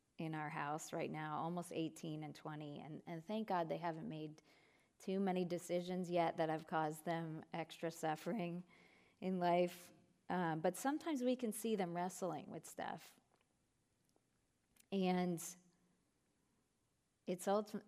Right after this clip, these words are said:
because it's ultimately their choice now, um, all we can do is mostly, is, is gaze on them with love, like Jesus. It's our turn to trust the mother hen and come under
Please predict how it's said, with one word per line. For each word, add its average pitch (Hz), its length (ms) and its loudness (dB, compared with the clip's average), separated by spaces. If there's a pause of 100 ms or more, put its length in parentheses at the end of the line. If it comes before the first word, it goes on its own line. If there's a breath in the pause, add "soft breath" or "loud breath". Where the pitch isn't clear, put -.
because 202 320 0
it's 208 160 -2
ultimately 196 520 2
their 170 240 2
choice 196 480 -2
now, 196 400 -2 (1200 soft breath)
um, 165 600 0 (580)
all 196 160 2
we 233 100 4
can 220 220 0
do 208 260 4
is 160 360 0 (120)
mostly, 202 460 0
is, 170 420 -2
is 165 180 0
gaze 190 340 4
on 170 180 -2
them 160 280 -4
with 156 200 -6
love, 160 400 -6 (340)
like 160 240 -4
Jesus. 160 680 -8 (1500)
It's 190 220 -2
our 202 240 4
turn 170 400 -6
to - 120 -8
trust 175 400 -2
the 175 60 -4
mother 165 400 -4
hen 165 220 -8 (1300 soft breath)
and 160 200 -6
come 180 240 0
under 165 480 4